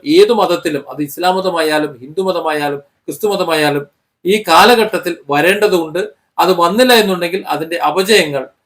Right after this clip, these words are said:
ആ, നമ്മളിൽ അനുഭവിക്കുകയും ചെയ്യും. നമ്മൾ ചോദിക്കും, "നമ്മൾ എന്തിനാണ് മതത്തിൽ മാറ്റം വരുത്തുന്നത്?" യഥാർത്ഥത്തിൽ നബിയുടെ കാലത്ത് ഇത് വന്നിട്ടുണ്ട്. ഞാൻ ചോദിക്കട്ടെ, പ്രിയപ്പെട്ട, പ്രിയപ്പെട്ട സഹോദരന്മാരെ,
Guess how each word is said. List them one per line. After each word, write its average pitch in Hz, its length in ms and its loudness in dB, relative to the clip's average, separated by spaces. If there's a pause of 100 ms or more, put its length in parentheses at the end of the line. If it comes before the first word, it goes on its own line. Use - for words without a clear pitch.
(220)
ആ, 139 180 0
നമ്മളിൽ 160 440 -2
അനുഭവിക്കുകയും 165 460 -2
ചെയ്യും. 131 240 -6 (380)
നമ്മൾ 180 200 4
ചോദിക്കും, 214 440 4
"നമ്മൾ 190 220 0
എന്തിനാണ് 190 540 2
മതത്തിൽ 185 380 -2
മാറ്റം 165 300 -2
വരുത്തുന്നത്?" 151 440 -4 (120)
യഥാർത്ഥത്തിൽ 220 580 0 (300)
നബിയുടെ 202 340 4
കാലത്ത് 185 260 4
ഇത് 185 80 0
വന്നിട്ടുണ്ട്. 180 440 -4 (280)
ഞാൻ 226 160 0
ചോദിക്കട്ടെ, 208 440 6
പ്രിയപ്പെട്ട, 160 440 -4
പ്രിയപ്പെട്ട 160 400 -4
സഹോദരന്മാരെ, 135 560 -4